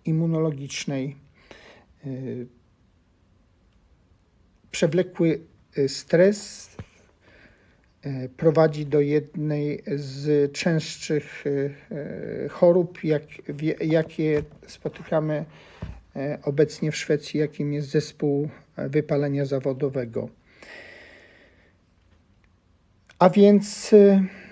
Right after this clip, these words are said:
mm, powodów, dla którego powinniśmy nauczyć się żyć ze stresem, albo raczej zarządzać, e, stresem, tak żeby stres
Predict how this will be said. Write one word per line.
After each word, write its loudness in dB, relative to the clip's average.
mm, 0
powodów, 6
dla 6
którego 4
powinniśmy 0
nauczyć -2
się -2
żyć -4
ze 0
stresem, -6
albo 0
raczej 0
zarządzać, 2
e, -4
stresem, 4
tak 0
żeby -2
stres -2